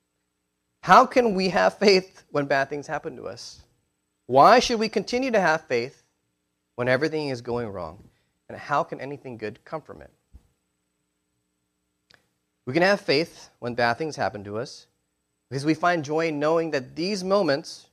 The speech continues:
are temporary. We should continue to have faith when everything is going wrong, because it is strengthening and refining our faith, with the end result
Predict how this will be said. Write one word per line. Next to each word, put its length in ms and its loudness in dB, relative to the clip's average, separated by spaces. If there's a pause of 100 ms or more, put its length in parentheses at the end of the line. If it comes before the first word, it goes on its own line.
(320)
are 80 -8
temporary. 680 -16 (920)
We 100 -2
should 160 -2
continue 360 -2
to 100 2
have 180 2
faith 300 -6
when 120 -8
everything 300 -6
is 120 -10
going 260 -8
wrong, 340 -8 (1400)
because 200 0
it 80 0
is 120 -2
strengthening 640 2
and 100 0
refining 580 2
our 120 4
faith, 520 -6 (420)
with 120 -4
the 100 -4
end 160 -6
result 460 -4